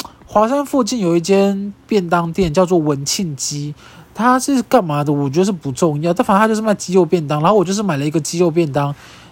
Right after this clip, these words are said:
大概一百三十块。我就要想一下，因为我真的觉得便当一百三真的有点贵，但大排长龙欸，一堆人在买欸，而且一百三已经是它里面就是算便当类型比较便宜的。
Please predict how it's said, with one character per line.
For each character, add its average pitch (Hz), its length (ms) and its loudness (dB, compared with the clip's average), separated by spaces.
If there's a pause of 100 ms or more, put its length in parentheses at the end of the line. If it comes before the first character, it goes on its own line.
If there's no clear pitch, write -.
(120)
大 208 100 2
概 196 160 2
一 202 100 -2
百 160 200 -2
三 160 200 0
十 160 160 -4
块。 156 240 -2 (280)
我 247 100 4
就 320 100 6
要 381 80 4
想 202 320 0
一 175 60 -2
下， 277 180 -2
因 349 120 -2
为 381 100 -2 (220)
我 202 360 4 (640)
真 381 160 4
的 381 100 0
觉 285 120 0
得 262 80 0
便 269 280 2
当 262 220 -2
一 277 60 0
百 170 200 0
三 214 200 0
真 226 100 -6
的 208 100 -2 (160)
有 170 140 2
点 165 300 -2
贵， 165 260 0
但 311 100 4 (280)
大 247 180 4
排 180 240 0
长 175 300 -2
龙 151 180 0
欸， 151 80 -2
一 202 80 -2
堆 214 180 2
人 160 140 0
在 190 140 2
买 135 260 -6
欸， 85 180 -16 (300)
而 254 80 2
且 254 100 2
一 277 60 2
百 240 180 2
三 226 160 2
已 190 40 2
经 170 120 -2
是 196 120 0
它 214 160 4
里 180 80 -4
面 175 180 -2
就 190 140 -4
是 185 260 -4
算 214 240 0
便 196 180 -6
当 185 200 0
类 190 100 4
型 139 180 -6
比 127 60 -8
较 175 80 -2
便 135 260 -6
宜 131 200 -6
的。 117 200 -12